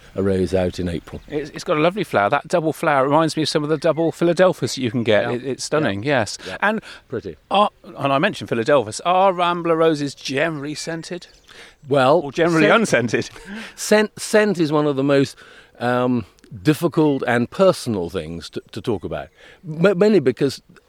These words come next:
Speaker 1: it changes throughout the flowering cycle of the rose. It changes through the time of day. It changes on whether it's very dry or wet. And, and, you know, when it works, it's simply lovely. Yes, lots of Ramblers are scented,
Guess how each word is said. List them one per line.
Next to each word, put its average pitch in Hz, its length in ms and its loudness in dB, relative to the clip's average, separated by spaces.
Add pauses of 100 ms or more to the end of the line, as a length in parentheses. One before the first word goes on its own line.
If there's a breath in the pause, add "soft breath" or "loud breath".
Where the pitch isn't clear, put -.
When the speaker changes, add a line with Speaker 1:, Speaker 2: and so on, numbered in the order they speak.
Speaker 1:
it 143 180 -2
changes 139 640 2 (240 soft breath)
throughout 131 480 2
the 120 220 2
flowering 190 560 2
cycle 135 400 -2
of 104 100 -6
the 113 100 -6
rose. 160 480 0 (200 loud breath)
It 110 140 -8 (240)
changes 123 440 -2
through 120 160 -2
the 104 80 -14
time 131 340 0
of 95 120 -8
day. 156 460 4 (220 loud breath)
It - 100 -18
changes 104 440 -4
on 107 180 -2
whether 104 240 -2
it's 87 160 -6
very 139 300 2
dry 135 320 4
or 98 200 0 (180)
wet. 143 440 -2 (380 soft breath)
And, 120 340 -4
and, 117 160 -4
you 123 80 -4
know, 98 120 -6 (280)
when 139 260 2
it 208 140 4
works, 110 560 0
it's 113 140 -6
simply 107 340 -2
lovely. 87 400 -6 (160 soft breath)
Yes, 156 400 0 (180)
lots 143 380 0
of 127 140 -4
Ramblers 123 380 0
are 143 260 4
scented, 87 600 -6